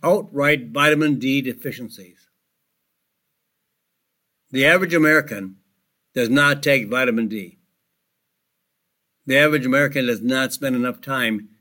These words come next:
in the sun to produce vitamin D naturally. Vitamin D is so important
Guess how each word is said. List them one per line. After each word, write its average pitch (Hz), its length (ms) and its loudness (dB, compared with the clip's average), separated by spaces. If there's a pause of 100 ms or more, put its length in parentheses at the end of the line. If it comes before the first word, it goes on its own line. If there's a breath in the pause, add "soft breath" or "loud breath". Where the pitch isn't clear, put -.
(120)
in 127 100 -2
the 117 100 -2
sun 110 400 -6 (1900)
to 135 100 -4
produce 131 360 0
vitamin 110 400 -6
D 95 300 -16 (320)
naturally. 107 520 -10 (1600)
Vitamin 165 340 2
D 147 220 4
is 131 180 0
so 160 220 4
important 123 520 -2